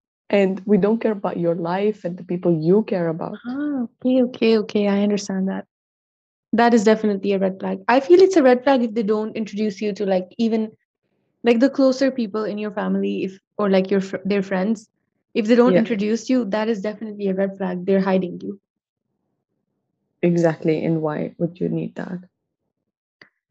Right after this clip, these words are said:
Speaker 2: Someone said, um, it's a red flag if they are trying to add sexual aspect of a relationship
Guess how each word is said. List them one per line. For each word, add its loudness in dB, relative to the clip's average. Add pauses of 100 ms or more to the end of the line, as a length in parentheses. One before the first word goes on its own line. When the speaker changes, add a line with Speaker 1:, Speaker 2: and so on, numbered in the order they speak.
(100)
Speaker 2:
Someone 4
said, 2 (720)
um, -2
it's -2
a 0
red 0
flag -2
if -4
they 2
are 0
trying -2
to -6
add -6 (320)
sexual -2
aspect -2
of -2
a 2
relationship 0